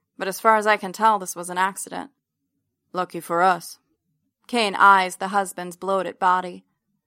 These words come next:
The man's eyes are swollen shut, as if he himself doesn't want to see what he's become. His skin is slick like an eel's and appears paper thin.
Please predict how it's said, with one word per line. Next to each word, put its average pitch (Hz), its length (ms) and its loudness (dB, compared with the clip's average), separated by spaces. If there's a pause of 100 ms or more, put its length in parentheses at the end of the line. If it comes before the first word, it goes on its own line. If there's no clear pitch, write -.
(160)
The 214 80 -6
man's 214 340 2
eyes 196 440 4
are 180 80 -8
swollen 180 400 -6
shut, 196 380 -2 (540)
as 220 180 -2
if 233 140 -4
he 262 280 -2
himself 208 600 2
doesn't 196 280 -6
want 190 180 -2
to 190 80 -14
see 208 260 -8
what 190 140 -10
he's 190 200 -10
become. 196 480 -8 (680)
His 214 180 -6
skin 202 340 0
is 180 120 -8
slick 202 380 -2
like 190 180 -4
an 196 140 -10
eel's 196 480 -6 (400)
and 220 120 -4
appears 220 400 -2
paper 233 400 -6
thin. 202 480 -6